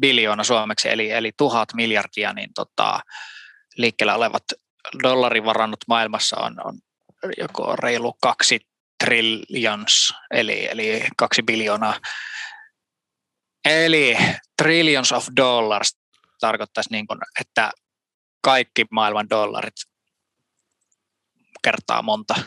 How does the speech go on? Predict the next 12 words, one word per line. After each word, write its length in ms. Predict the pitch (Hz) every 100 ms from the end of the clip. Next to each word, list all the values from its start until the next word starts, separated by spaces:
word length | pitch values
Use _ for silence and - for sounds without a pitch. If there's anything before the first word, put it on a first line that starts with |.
| _ _ _ _ -
määräisiä 640 | 127 113 110 110 - 113 - -
rahasummia 760 | 120 113 110 - 120 123 120 - -
liikkuisi 560 | 113 110 - 120 117 - -
Bitcoinia. 500 | 120 - 104 107 -
Eli 240 | 131 135 - - - _ -
sanoisin, 300 | 143 131 131
että 160 | - -
tämä 220 | 127 127
otsikon 440 | 139 - 120 110
muotoilu 420 | 113 110 - 107 104
on 80 | 123
vähintäänkin 640 | 120 120 113 107 110